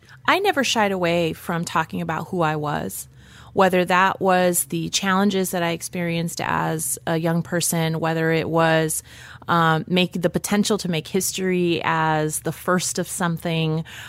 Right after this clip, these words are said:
or the experiences that I brought to the table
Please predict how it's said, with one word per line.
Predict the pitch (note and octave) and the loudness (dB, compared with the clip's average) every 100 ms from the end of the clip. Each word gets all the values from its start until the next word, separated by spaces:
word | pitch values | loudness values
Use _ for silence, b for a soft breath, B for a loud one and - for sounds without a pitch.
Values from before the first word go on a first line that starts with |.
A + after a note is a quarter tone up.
| B | B
or | - F3+ F3 E3+ E3+ E3 E3 - | 6 8 8 8 6 6 4 2
the | E3+ F3 E3+ E3 D#3 | 0 2 4 4 2
experiences | E3+ - G3+ G3 F#3+ F3 E3 F3 E3 | 0 0 2 2 2 0 0 -2 0
that | E3 E3 | 2 2
I | D#3+ | 0
brought | E3 C#3 - | 2 0 0
to | F3 | -6
the | |
table | D#3+ E3+ D#3+ D#3+ D#3 D3+ | -6 -2 0 2 4 2